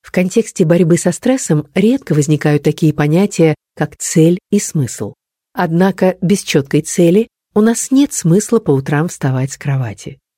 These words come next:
Кто-то может возразить, что каждый день отправляется на нелюбимую работу в ненавистный коллектив с одной целью — заработать. Но финансовое благополучие и материальные ценности не могут быть смыслом жизни.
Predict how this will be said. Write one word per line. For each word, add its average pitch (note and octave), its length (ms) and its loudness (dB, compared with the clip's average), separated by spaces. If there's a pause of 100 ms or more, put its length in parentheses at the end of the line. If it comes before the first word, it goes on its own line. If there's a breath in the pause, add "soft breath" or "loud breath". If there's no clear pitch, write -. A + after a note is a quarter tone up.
(180)
Кто-то E3 320 0
может D#3 320 2
возразить, D#3+ 500 2
что C#3+ 200 -2
каждый C#3 380 0
день D#3+ 280 2
отправляется C#3 720 0
на C#3 60 2
нелюбимую C#3+ 640 2
работу E3+ 460 2 (220)
в F3 140 0
ненавистный E3+ 560 2
коллектив G3 580 -2 (180)
с - 120 -2
одной D3+ 260 2
целью — D#3 460 0 (240)
заработать. G#3 760 0 (380)
Но A3+ 240 4
финансовое F#3+ 680 2
благополучие D#3+ 760 0
и E3+ 160 0
материальные D3 640 2
ценности G3 640 0 (280)
не B3+ 120 2
могут D#3+ 320 4
быть C3+ 360 -2
смыслом C#3+ 520 -2
жизни. A#2+ 440 -6